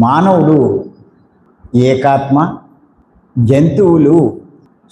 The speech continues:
సామూహిక ఆత్మలు. మానవ జన్మలో ప్రవేశించిన, నెక్స్ట్ పాయింట్, ఏ ఆత్మ అయినా మానవ జన్మ పూర్తి చేసుకోవడానికి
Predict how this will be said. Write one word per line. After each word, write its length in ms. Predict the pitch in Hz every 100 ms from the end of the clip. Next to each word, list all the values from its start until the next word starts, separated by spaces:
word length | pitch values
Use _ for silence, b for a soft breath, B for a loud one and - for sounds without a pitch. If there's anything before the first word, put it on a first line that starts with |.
| -
సామూహిక 760 | 131 131 160 185 180 160 156 - - - 117
ఆత్మలు. 380 | 117 - 104 90 - _ _ - _ - 113
మానవ 380 | 113 147 175 185 175 143
జన్మలో 400 | 147 147 143 143 -
ప్రవేశించిన, 720 | 120 120 127 - 120 113 117 143 - - - _ 110
నెక్స్ట్ 240 | 107 - -
పాయింట్, 300 | 85 82 - _ _ _ _ - 151
ఏ 20 | 190 - - - 131
ఆత్మ 220 | 117 - 139
అయినా 200 | 123 131 190 - - - _ _ _ _ _
మానవ 480 | 110 117 143 196 202 180 143
జన్మ 220 | 139 160 170
పూర్తి 300 | 143 135 160 139
చేసుకోవడానికి 720 | 127 - 123 117 113 95 -